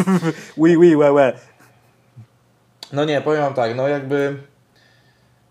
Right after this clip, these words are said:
Speaker 2: pojawił się, poczekajmy na więcej ruchów, też na pewno wtedy łatwiej nam będzie ocenić, aczkolwiek jestem ciekaw, e, te-,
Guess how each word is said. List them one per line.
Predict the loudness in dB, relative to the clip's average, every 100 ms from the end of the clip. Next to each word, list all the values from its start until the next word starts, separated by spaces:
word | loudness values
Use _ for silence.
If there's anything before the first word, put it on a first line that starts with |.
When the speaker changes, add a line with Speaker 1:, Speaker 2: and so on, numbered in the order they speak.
| _ _
Speaker 2:
pojawił | -4 -2 -2 -2 -6
się, | -6 -6 -6 -8 -16 _ -8
poczekajmy | -6 -4 -4 -4
na | -4 -4
więcej | -6 -6 -4
ruchów, | -4 -6 -8 -6
też | -6
na | -6
pewno | -8 -6
wtedy | -4
łatwiej | -2 -4 -4
nam | -6
będzie | -6 -6
ocenić, | -6 -8 -10 -4
aczkolwiek | -4 -4 -8 -8 -8
jestem | -8 -10
ciekaw, | -10 -8 -8 -10 -10
e, | -8 -8
te-, | -10 -14